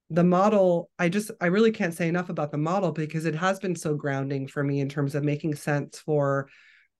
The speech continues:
of small teams. Like, you could do, you could, you could audit a team of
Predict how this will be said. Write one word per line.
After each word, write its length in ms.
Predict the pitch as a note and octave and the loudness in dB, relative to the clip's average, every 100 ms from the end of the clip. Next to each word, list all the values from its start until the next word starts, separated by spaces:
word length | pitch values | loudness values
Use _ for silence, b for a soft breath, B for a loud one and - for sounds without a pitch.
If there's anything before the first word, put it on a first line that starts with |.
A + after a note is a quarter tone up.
| _ - | _ 2
of 360 | D#3 D3 - - | 2 2 -4 -14
small 380 | - F#3 F3 G3+ | -4 0 0 0
teams. 560 | A#3+ A3+ A3+ A#3 - _ _ D#3+ | -2 -2 -2 -6 -16 _ _ -4
Like, 160 | D3+ | -2
you 140 | G#3+ G#3 | -2 -4
could 240 | B3 F3 | -4 -2
do, 180 | F3+ A3 | 2 4
you 160 | A3 B3 | 4 2
could, 240 | B3+ G#3+ | 0 -2
you 200 | G3 A#3+ | -4 -2
could 160 | B3+ A3 | -2 2
audit 300 | E3+ F#3 F#3 | 2 4 2
a 60 | F3 | 0
team 400 | - F3+ F3 | -2 -2 0
of 120 | D#3 | -2